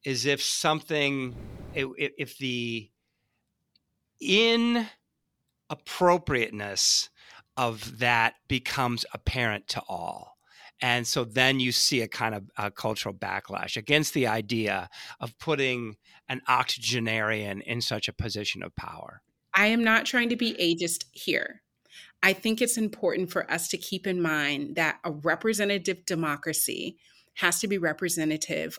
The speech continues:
Speaker 2: on many dimensions. And one of the ones that we don't have right now is on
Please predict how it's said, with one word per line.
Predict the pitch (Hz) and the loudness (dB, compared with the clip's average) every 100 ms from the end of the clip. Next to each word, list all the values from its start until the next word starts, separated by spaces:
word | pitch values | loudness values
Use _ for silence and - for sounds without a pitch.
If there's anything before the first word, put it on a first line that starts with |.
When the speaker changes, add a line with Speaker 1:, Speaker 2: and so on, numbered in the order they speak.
| - | -2
Speaker 2:
on | 180 175 175 196 | 0 2 2 4
many | 208 214 214 | 6 4 4
dimensions. | 190 160 151 147 - - - - - | 4 2 0 -2 -6 -8 -8 -8 0
And | 180 165 | 0 2
one | 170 208 | 2 0
of | 202 | -2
the | 196 | -6
ones | 170 147 151 | -4 -4 -4
that | - | -4
we | 175 | -4
don't | 165 165 165 | -2 -2 -2
have | 156 147 | -4 -4
right | 139 - | -6 -6
now | 131 127 - _ _ _ - - | -8 -8 -10 _ _ _ -18 0
is | 170 143 | 2 2
on | 147 147 | 0 -2